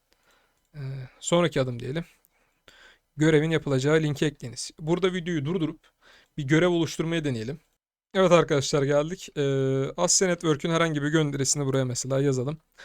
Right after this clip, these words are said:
Sonraki adım diyelim. Boş bırakabilirsiniz. Tamam, boş bırakalım. Paragraf. Ee,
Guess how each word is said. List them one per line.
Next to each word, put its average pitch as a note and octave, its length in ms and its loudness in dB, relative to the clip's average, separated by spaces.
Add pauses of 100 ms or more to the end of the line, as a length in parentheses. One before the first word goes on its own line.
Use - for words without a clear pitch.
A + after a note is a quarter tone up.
(220)
Sonraki D#3 420 0
adım B2 200 -2
diyelim. C3+ 260 -4 (560)
Boş D#3 220 2
bırakabilirsiniz. C#3 600 -2
Tamam, D3+ 320 -2
boş D#3+ 220 -2
bırakalım. C#3+ 400 -6 (160)
Paragraf. C3+ 580 -2 (880)
Ee, C3 60 -12